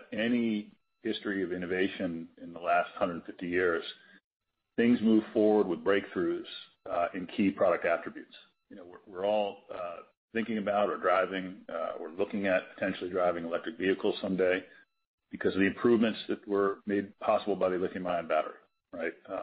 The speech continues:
cell phones, the same thing with some of the technology advances, et cetera. And so, uh, you know, I, I don't read the articles, uh, uh, take all, all,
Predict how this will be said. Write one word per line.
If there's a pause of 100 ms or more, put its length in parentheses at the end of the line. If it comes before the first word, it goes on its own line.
(160)
cell
phones,
the
same
thing
with
some
of
the
technology
advances,
et
cetera. (760)
And
so, (240)
uh, (480)
you
know, (220)
I, (120)
I
don't
read
the
articles, (200)
uh,
uh, (180)
take
all,
all,